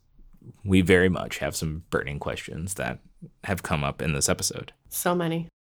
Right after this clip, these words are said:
Speaker 2: I think first, at least for me, the part that gave me very many questions was the meaning of the Ennead. Like, first of all, why weren't all the gods present for this meeting?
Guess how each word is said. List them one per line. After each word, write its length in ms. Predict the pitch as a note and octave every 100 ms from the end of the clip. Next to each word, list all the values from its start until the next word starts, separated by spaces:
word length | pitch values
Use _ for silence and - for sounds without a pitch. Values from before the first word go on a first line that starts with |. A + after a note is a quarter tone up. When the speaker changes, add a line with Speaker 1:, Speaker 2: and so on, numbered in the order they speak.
| -
Speaker 2:
I 80 | F#3+
think 280 | F#3+ E3+ -
first, 480 | F#3 F#3 F#3 - - -
at 120 | G#3
least 200 | G#3 G#3
for 120 | - F3+
me, 500 | E3+ F3+ G3 G#3 G#3 - - -
the 140 | F3
part 480 | F3+ F3+ F3 E3+ E3 - -
that 420 | F3 E3+ D#3+ F3
gave 200 | E3+ E3
me 340 | D#3+ D#3 - - - - D3 C#3+ -
very 300 | D#3 D#3+ F#3
many 220 | D3+ D3
questions 580 | C#3+ C#3+ - D3+ D3 D3+ - - - -
was 300 | F3 F3 E3 D#3 -
the 160 | E3 E3+
meaning 360 | E3 E3+ E3
of 260 | D3+ D#3+ C#3+
the 100 | -
Ennead. 640 | - E3 F#3 C#3+ C#3 D#3 D3+ _ _ _ _ _ _ - _ -
Like, 340 | F3 E3+ E3 - - -
first 240 | A3+ A#3
of 60 | F#3+
all, 340 | F3+ F#3+ G#3+ - _ _ _ - _ _ _
why 240 | D#3+ G3 G3
weren't 200 | G3+ -
all 160 | E3+
the 80 | F3+
gods 260 | F3 E3+ E3
present 320 | E3+ E3+ D#3
for 120 | D#3
this 180 | D3+ D3
meeting? 400 | D#3+ D3+ E3+